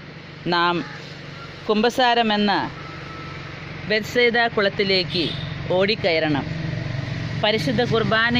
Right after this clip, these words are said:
എന്ന തിരുരക്തത്തിൻ്റെ കീടനാശിനി, പുഴുക്കൾക്കെതിരെയുള്ള കീടനാശിനി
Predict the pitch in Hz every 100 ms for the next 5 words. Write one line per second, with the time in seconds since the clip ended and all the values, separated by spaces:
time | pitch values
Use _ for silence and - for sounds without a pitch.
0 | 233 202 202 165 - - - - - -
1 | - - 226 240 233 214 240 220 214 208
2 | 196 131 - - - - - - - -
3 | - - - - - - - - - -
4 | 240 240 254 233 208 208 220 175 127 -
5 | - 208 214 226 220 214 196 208 196 190
6 | 185 180 185 185 202 180 180 196 165